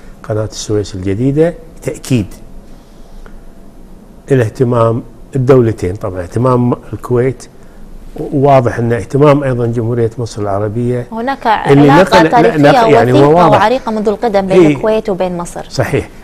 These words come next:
Speaker 1: لكن أيضًا حتى يعني الافتتاح، ولو أنه افتتاح يعني احتفالي بمناسبة تفتخر جمهورية مصر العربية ونفتخر احنا وياهم.
Speaker 2: نعم.
Speaker 1: لكن أنا أتصور هذه لن تنتهي كذلك،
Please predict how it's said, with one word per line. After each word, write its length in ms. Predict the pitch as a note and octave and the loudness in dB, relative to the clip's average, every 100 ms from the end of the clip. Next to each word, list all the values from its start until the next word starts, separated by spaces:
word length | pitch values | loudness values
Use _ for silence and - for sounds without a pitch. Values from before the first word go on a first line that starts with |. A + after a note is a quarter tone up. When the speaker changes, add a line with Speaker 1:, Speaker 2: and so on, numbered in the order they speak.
| - | -2
Speaker 1:
لكن 300 | C3+ - D3 | 0 0 0
أيضًا 220 | F3 D3+ | 2 2
حتى 480 | - F3+ - D#3 C#3+ | 2 0 4 4 4
يعني 460 | B2+ A#2 G#2+ A#2 A#2 | 0 -2 -2 -6 -6
الافتتاح، 600 | G#2+ - A2 C#3 A#2+ C3 | -8 -6 -4 0 0 2
ولو 200 | C#3+ D3 | 4 4
أنه 200 | C3+ A#2+ | 4 0
افتتاح 560 | A#2 A2 C3 A#2 - - - - - - - | -2 -2 0 -2 -4 -14 -20 -20 -20 -20 -12
يعني 520 | A#2+ A2+ G2+ G2 A2 | -6 -4 -4 -6 -8
احتفالي 720 | F3 B2 G#2+ C3 C3 B2 A#2+ | -6 -4 0 2 4 4 2
بمناسبة 1000 | G#2+ G#2 G#2+ A2+ A2 G#2+ G#2 A2+ G#2+ G#2+ G2 - - - - - - | 2 0 0 0 0 -2 0 2 0 -2 -6 -16 -20 -20 -20 -14 -8
تفتخر 680 | A#2 D3 - C3+ - A2+ A2 A#2 G#2+ G#2+ G#2+ | -2 0 0 -2 0 -2 -2 -6 -8 -6 -4
جمهورية 420 | G2+ A2 A2 G#2 A2+ | -2 0 0 0 -4
مصر 260 | G#2 - | -6 -6
العربية 500 | G#2 F#2+ G2+ G#2 C3 | -6 -4 -2 0 2
ونفتخر 480 | C#3+ D3 - - C#3 | 2 0 0 0 -2
احنا 180 | G2 G2 | -2 -2
وياهم. 480 | F#2+ F#2 F2+ E2+ F#2+ - A#3 | -2 -4 -6 -12 -14 -16 -14
Speaker 2:
نعم. 220 | F#3+ E3+ - - - - - C3+ | -12 -14 -20 -20 -20 -20 -8 0
Speaker 1:
لكن 280 | D#3 E3+ | 2 4
أنا 220 | E3 E3+ E3 | 4 2 0
أتصور 400 | - F3 E3 D3+ | 2 4 6 6
هذه 300 | D#3+ D#3+ D#3 | 4 4 4
لن 260 | D3 E3 | 4 4
تنتهي 460 | D#3 C#3+ - C#3 B2+ | 4 2 4 2 2
كذلك، 680 | - G#2 G#2+ G2+ E2 - | 0 -2 -2 -2 -4 -10